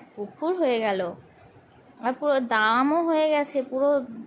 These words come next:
পুকুরটা ভর্তি দাম হয়ে গেছে। দামটা দুদিন আগেই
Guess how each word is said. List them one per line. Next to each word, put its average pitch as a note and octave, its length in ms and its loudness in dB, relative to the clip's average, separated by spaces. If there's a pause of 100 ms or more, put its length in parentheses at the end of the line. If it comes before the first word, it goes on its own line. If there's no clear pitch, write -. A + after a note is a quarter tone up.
(360)
পুকুরটা C#4 420 -4
ভর্তি A#3 600 -4
দাম G#3+ 280 2
হয়ে G#3 200 -2
গেছে। G3 200 -2
দামটা A3 580 -2
দুদিন A#3 320 -4
আগেই C4 460 -2